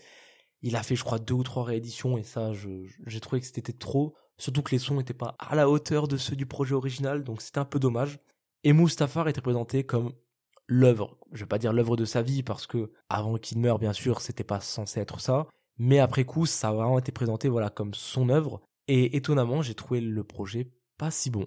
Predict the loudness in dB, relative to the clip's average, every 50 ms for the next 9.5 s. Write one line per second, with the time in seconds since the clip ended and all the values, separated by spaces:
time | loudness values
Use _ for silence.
0 | -4 _ -4 -4 -2 -2 -2 0 0 0 0 0 -2 0 0 0 -2 -2 -2 -4
1 | -4 -4 -4 -6 _ -6 -4 -4 -2 -4 -6 -6 -10 _ _ -10 -8 -8 -8 -6
2 | -4 -4 -2 -2 -2 -2 -2 -2 -4 -4 -4 -4 -4 -2 -2 -4 -4 -4 -6 -10
3 | -16 _ _ -4 -2 -2 -2 0 0 -2 -2 0 -2 -2 -2 0 0 0 2 2
4 | 2 4 4 2 0 -2 -6 -8 -8 -8 -8 -10 -6 -2 0 0 0 -2 -4 -6
5 | -4 -2 0 0 2 2 2 2 2 0 -6 -8 -8 -8 -6 -4 -4 -4 -4 -4
6 | -6 -4 -2 -2 -2 -4 -8 _ -20 -14 -10 -10 -8 -10 -10 -12 -18 -20 _ _
7 | _ _ _ _ -18 -18 -12 -8 -4 0 2 4 4 4 4 4 6 6 4 4
8 | 2 0 -4 -4 -6 -6 -6 -8 -8 -10 -8 -6 -6 -2 0 0 2 2 2 2
9 | 2 0 0 -2 -4 -2 0 0 0 0